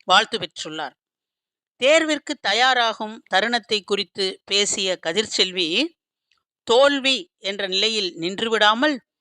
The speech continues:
தொடர்ந்து நான் படித்து கொண்டு இருந்ததுதான் எனது வெற்றிக்கு காரணம்" என்று கூறியிருக்கிறார். விடாமுயற்சியுடன் படித்தால் கண்டிப்பாக வெற்றி பெற முடியும் என்பதனை தனது செயலின் மூலம் இவர் காட்டியுள்ளார்.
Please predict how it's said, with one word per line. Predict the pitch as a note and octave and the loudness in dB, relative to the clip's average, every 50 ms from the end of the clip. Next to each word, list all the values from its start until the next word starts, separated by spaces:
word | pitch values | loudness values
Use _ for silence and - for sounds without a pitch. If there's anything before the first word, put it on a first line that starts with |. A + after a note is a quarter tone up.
| _ _ _ _ | _ _ _ _
தொடர்ந்து | - G3 G#3 G#3+ A#3+ C4 C#4+ C#4+ C#4+ C4+ D#4 D#4+ D#4 - _ _ | 0 2 4 4 4 4 2 0 -2 -4 -4 -4 -4 -8 _ _
நான் | F#3 F3+ F#3+ G3+ A3 A#3 C4 D#4 _ _ | _ -2 0 0 0 -2 -4 -8 _ _
படித்து | _ G3 G3 G#3 - - - | _ -2 -2 -2 -2 -4 -10
கொண்டு | - - G#3 G3 F#3 F#3 | -6 -6 -6 -4 -2 -4
இருந்ததுதான் | F3 E3+ F#3+ G3 F#3+ G3 F3+ E3+ E3+ F3+ F3+ F3+ F3+ F3+ - _ _ _ | -4 -4 -6 -6 -4 -6 -6 -4 -2 0 0 0 0 -2 -10 _ _ _
எனது | _ F3 F3+ F#3+ F3 E3+ | _ -6 -6 -4 -4 -4
வெற்றிக்கு | E3+ E3+ - - G#3 F#3 - - F3+ - | -6 -6 -6 -6 -6 -6 -8 -14 -20 -12
காரணம்" | - E3 E3 D#3 D#3 D#3+ D3 C3+ - _ _ _ _ _ _ _ | -8 -6 -6 -4 -4 -4 -6 -6 -8 _ _ _ _ _ _ _
என்று | _ F3+ G3 G3 G#3 | _ -10 -8 -8 -8
கூறியிருக்கிறார். | - - F3+ F3 E3+ E3+ D#3+ D#3+ - - E3 D#3 C#3+ - _ _ _ _ _ _ _ _ _ _ _ _ _ - | -6 -4 -4 -4 -4 -4 -6 -8 -10 -12 -12 -12 -12 -12 _ _ _ _ _ _ _ _ _ _ _ _ _ -2
விடாமுயற்சியுடன் | G3+ A#3 C#4+ D#4+ D#4+ D#4+ E4 D4 C#4 C4+ C4 A#3 - - B3+ B3 A#3+ A#3 A#3 A3+ | 0 2 4 6 4 4 4 2 2 2 2 2 2 0 0 2 2 0 0 -2
படித்தால் | - G#3 F3+ F3+ G3+ - _ G3+ F3+ D#3+ D#3 - _ _ _ _ _ _ | -2 -4 -4 -4 -6 -8 _ -4 -4 -4 -4 -8 _ _ _ _ _ _
கண்டிப்பாக | - F3+ F3+ G#3 G#3 B3+ A#3+ - - A#3 A3+ G#3+ - A#3+ G3+ - - | -2 0 0 0 0 -4 -4 0 2 2 2 4 4 2 2 0 -2
வெற்றி | E3+ F3+ - - - C4+ | -6 -6 -4 0 0 2
பெற | B3 A#3 A3 G3+ G3 F#3 | 2 4 2 2 2 0
முடியும் | F3+ F3 F3 F3 F3+ G3 F#3 C#3 - _ _ _ _ _ _ _ | 0 -2 -2 -2 -2 -2 -2 -4 -8 _ _ _ _ _ _ _
என்பதனை | F3 F3+ G3+ G3 G#3 F#3+ F#3+ F3+ F3 E3+ E3+ E3+ - _ _ | -8 -6 0 0 0 2 2 0 -2 -4 -6 -8 -14 _ _
தனது | - F3 F#3+ F#3+ F3 F3 D#3+ D3+ - - - - - | 0 0 0 0 0 -4 -10 -10 -8 -8 -6 0 2
செயலின் | G#3+ G#3+ A#3+ C4+ D4 D4+ D4 C#4 A#3 | 2 4 4 4 2 2 0 0 -2
மூலம் | G3+ G3+ G#3 G3 F3+ E3 E3+ - _ _ | -2 0 2 2 2 2 -2 -10 _ _
இவர் | - E3+ F3+ F#3 E3+ - - | -10 -4 -4 -4 -4 -2 -4
காட்டியுள்ளார். | D#3 D#3 - - E3 D#3 D#3+ D#3 D3+ C#3+ | -4 -4 -4 -6 -8 -6 -2 -2 -2 -2